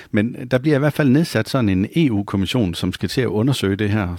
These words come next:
for at finde ud af, om der er hold i det, at, øh, bilproducenterne her i Europa, de siger, eller om det ikke passer. Men det kommer jo altså til at gå ud over rigtig, rigtig mange af de her kinesiske producenter, hvis det viser sig at være tilfældet.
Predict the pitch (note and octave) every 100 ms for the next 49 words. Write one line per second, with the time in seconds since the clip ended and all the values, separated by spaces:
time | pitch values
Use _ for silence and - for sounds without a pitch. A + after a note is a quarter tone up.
0 | - G#2+ - A2+ G#2+ G2 G2+ F2+ F2+ E2+
1 | F2 A#2 A#2 - F#2+ G2 G2 G2+ - G2+
2 | - F#2+ G2 A2+ G#2+ F#2+ - G2+ E2+ F2
3 | G2 E2+ E2+ G#2 G#2+ F2 F2 - G2 G#2
4 | - - - - G#2 F#2+ F#2 G2 A2 G2
5 | G2 E2+ F2+ _ - - - _ G2 G#2
6 | B2 C3 F2+ F2+ G2+ C3 G2+ A#2 G#2 F#2
7 | - F2 B2+ - G#2 G2+ - F#2 F2 G#2
8 | G#2 F#2 G2+ G2 F#2+ G#2 G#2+ F#2+ G#2 -
9 | - - F#2+ F#2 A2+ G#2 F2 F2 - F#2+
10 | A2 F2 E2+ F2+ E2+ E2+ E2 - A2 -
11 | F2 E2+